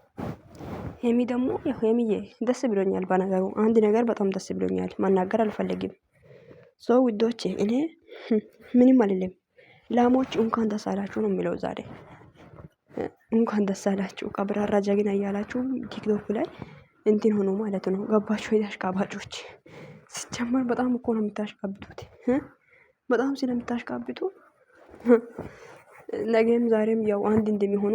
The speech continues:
አት-፣ አትጠራጠሩ እሺ። ማ-፣ ምንም ማለት ነው። የምር ነው። ምንም ቢፈጠር አንድ ናቸው። ግን አሁን ላይ እያስመሰሉ ያሉት ነገር ነው ምግብ ማለት የሚያስጠላው እንጂ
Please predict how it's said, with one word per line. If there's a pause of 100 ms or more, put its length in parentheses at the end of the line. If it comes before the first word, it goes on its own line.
(160)
አት-፣
አትጠራጠሩ
እሺ። (640)
ማ-፣
ምንም
ማለት
ነው። (720)
የምር
ነው።
ምንም
ቢፈጠር
አንድ
ናቸው። (380)
ግን (560)
አሁን
ላይ
እያስመሰሉ
ያሉት
ነገር
ነው
ምግብ (100)
ማለት (760)
የሚያስጠላው
እንጂ